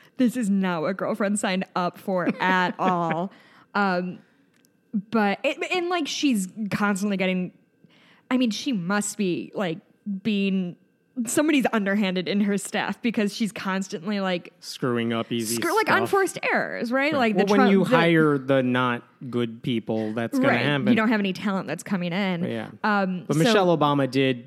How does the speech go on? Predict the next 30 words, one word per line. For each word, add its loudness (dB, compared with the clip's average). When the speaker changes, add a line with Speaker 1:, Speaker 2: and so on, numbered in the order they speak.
Speaker 2:
you 0
know, 2
physical -2
health, 0
Eat -2
Speaker 1:
Mm-hmm. -4
Speaker 2:
Right. -2
Speaker 1:
Yep. -2
Speaker 2:
And -2
Laura 0
Bush -4
did -4
literacy, 0
and 2
Melania's 0
thing -2
is 0
Speaker 1:
Anti-cyberbullying, -2
Speaker 2:
Yeah. 2
Speaker 1:
which 0
is, -2
fuck, -4
the 0
biggest -2
irony -2
of -4
all 0
time. -2
Speaker 2:
Mm-hmm. -10
Speaker 1:
Um, -2